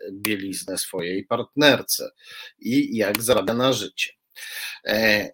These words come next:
no i tak się składa, że to akurat można dość łatwo sprawdzić, przynajmniej w te-, w pewnej mierze. E, wystarczy kliknąć, e,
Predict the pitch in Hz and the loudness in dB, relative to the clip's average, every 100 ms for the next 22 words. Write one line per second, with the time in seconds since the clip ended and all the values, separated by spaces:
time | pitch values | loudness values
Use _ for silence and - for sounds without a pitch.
0 | _ - 151 302 311 285 285 277 220 175 | _ -2 4 4 6 6 6 8 10 10
1 | 147 - 233 208 202 190 180 165 170 160 | 8 8 8 8 8 8 8 4 4 6
2 | 156 139 139 139 151 143 - - - 131 | 8 8 4 4 4 4 2 0 0 0
3 | 139 147 - - 131 - - 127 101 85 | 4 4 2 2 2 2 4 6 4 2
4 | 110 113 - - 110 107 113 113 101 113 | -10 -10 -10 -6 -4 -2 -2 -4 -4 -4
5 | 110 110 104 98 - - - 120 117 110 | -4 -4 -4 -6 -10 -2 2 2 4 2
6 | 107 98 80 - 101 143 135 98 117 113 | 2 -2 -4 -2 0 0 0 -2 -2 0
7 | 117 117 120 139 - 120 - - - 131 | 0 -2 -2 -2 2 2 2 -2 0 -2
8 | 123 - 104 113 139 - - 104 | -2 -4 -2 0 0 -2 -4 -6